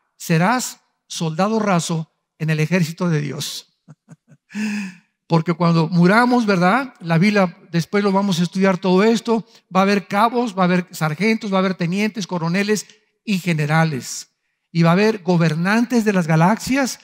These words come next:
esto lo dice capítulo siete de Daniel, etcétera, etcétera.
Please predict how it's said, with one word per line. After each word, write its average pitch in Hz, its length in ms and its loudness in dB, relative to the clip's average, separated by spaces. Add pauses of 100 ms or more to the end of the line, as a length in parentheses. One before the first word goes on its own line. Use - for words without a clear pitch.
(160)
esto - 160 -6
lo 175 80 0
dice 185 440 0
capítulo 175 480 -4
siete 185 380 -2
de 151 120 -2
Daniel, 214 480 -2 (180)
etcétera, 180 480 2
etcétera. 147 540 -2